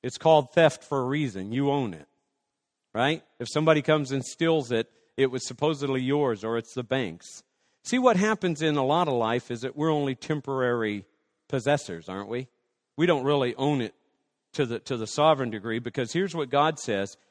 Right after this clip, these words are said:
He says, he says, "Don't store up for yourself treasures" where? In this life. Why? This is where what happens to 'em? Moth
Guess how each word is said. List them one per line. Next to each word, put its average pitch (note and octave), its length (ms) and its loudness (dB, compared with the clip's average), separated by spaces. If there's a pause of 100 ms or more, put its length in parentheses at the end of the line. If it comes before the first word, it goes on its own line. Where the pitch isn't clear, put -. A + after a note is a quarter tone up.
(220)
He G3 140 2
says, E3+ 360 4 (840)
he G3+ 100 2
says, F#3 220 0
"Don't F#3 240 6
store F3+ 280 6
up - 220 4
for E3+ 80 2
yourself D3 480 0
treasures" C#3 560 -2
where? G2+ 400 -2 (720)
In C#3+ 160 2
this D#3+ 240 2
life. A#2+ 560 0
Why? A2 420 0 (680)
This E3+ 220 0
is C#3 140 -2
where D3 200 4
what D#3 220 4
happens F3 440 -2
to F3+ 160 -2
'em? G3 180 -6 (760)
Moth F3 460 4